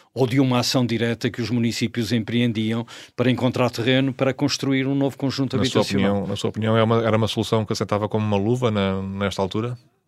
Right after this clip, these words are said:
Speaker 1: Era uma, é uma solução que devia ter sido continuada, deve, deve continuar, eh, modernizando nos diálogos com os municípios, contribuindo para a requalificação urbana,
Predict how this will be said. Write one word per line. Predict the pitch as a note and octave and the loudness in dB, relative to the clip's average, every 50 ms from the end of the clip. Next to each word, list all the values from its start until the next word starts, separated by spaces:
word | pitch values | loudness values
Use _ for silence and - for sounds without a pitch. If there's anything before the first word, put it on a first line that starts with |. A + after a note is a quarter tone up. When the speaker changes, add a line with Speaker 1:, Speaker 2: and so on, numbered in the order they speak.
| _ - _ - | _ -20 _ -2
Speaker 1:
Era | - G3 G3 F3+ F3 | 2 4 4 6 6
uma, | D3+ D3 C3+ - - D3+ | 6 4 4 2 -2 -4
é | C#3 D3 C3+ C3 | -2 0 2 2
uma | B2 A#2+ B2 A#2+ | 2 2 0 0
solução | - - - C3 A#2+ - - D#3 C3+ C3+ C#3+ C#3+ C3 | 0 -2 -2 -2 -2 0 0 2 2 4 4 2 2
que | - D3 | 0 -2
devia | B2+ A#2 B2+ C3 | 0 2 2 2
ter | B2+ - C3+ | 2 2 0
sido | A2+ - - C3 A2+ G#2 F#2 A2 | -2 -2 -2 -2 -2 -2 -2 -4
continuada, | - - D#3 D3 B2 - B2+ A2 G#2 G2+ G2+ G2+ G2+ G#2 G2+ A#2+ | -2 0 0 0 2 0 -2 -2 -2 -2 -2 -4 -4 -4 -4 -2
deve, | A2+ C#3+ D3 B2+ - - - | 0 0 -2 -2 -6 -10 -10
deve | C3 A2 D3 C#3+ C#3+ - - | -4 0 0 0 0 -2 -2
continuar, | - C3 A#2+ - - A2+ G2+ F#2+ F#2 G2 G2+ G#2+ A2+ B2+ C3 | 0 0 0 0 -2 -2 -2 -4 -4 -4 -4 -2 -2 -2 -2
eh, | C3 - - - - - - _ - - C3+ C#3+ C3+ C3 B2+ B2+ B2 B2 B2 A#2+ A#2 | -4 -8 -18 -20 -20 -20 -20 _ -2 2 4 4 6 6 4 4 4 2 2 2 2
modernizando | A2+ B2 D3+ D#3+ B2 C#3 C3 C3+ B2 A2+ - - A#2 A#2 B2 B2+ C3+ C#3 A#2+ C3 C3+ B2+ B2+ B2 A#2+ A#2+ A#2 A2+ A2+ G#2+ G#2+ G#2+ | 4 4 4 6 4 4 4 4 4 2 2 2 2 2 2 2 2 2 2 2 2 2 4 2 2 2 0 0 -2 -2 -4 -2
nos | A2 A#2+ A2+ G2+ | -2 -2 -2 0
diálogos | - - B2 A#2 A2+ A#2 G2 - - - | 2 4 4 4 4 0 -2 -4 -6 -2
com | - A#2+ | -2 -2
os | A2 - | -2 -2
municípios, | A2+ G#2+ G2+ G2 F#2+ - - - C3 C3 B2 B2+ C3 C3 C3 B2+ - - - - - - - - - - B2+ | -2 -2 -4 -4 -6 -4 0 2 2 2 2 0 0 0 0 0 -4 -8 -14 -20 -20 -20 -20 -18 -16 -8 -2
contribuindo | - D3+ E3 - C#3+ D3 C3 A2+ B2 C#3 C#3 C#3 C3+ A#2 - | 2 2 4 4 4 2 2 4 6 6 6 6 4 2 2
para | - C3+ B2 B2 | 2 2 4 2
a | A2+ | 2
requalificação | - - - B2+ B2 A#2 - A#2+ - - A#2+ - A#2+ A2 G#2+ | 0 0 0 0 0 0 -2 -4 -4 -4 -2 -2 -2 -2 -2
urbana, | A2 A2 G2 F2+ A2 A#2+ B2 B2+ C3+ C3+ C3+ C3+ | -2 -4 -2 0 0 2 2 2 2 2 0 0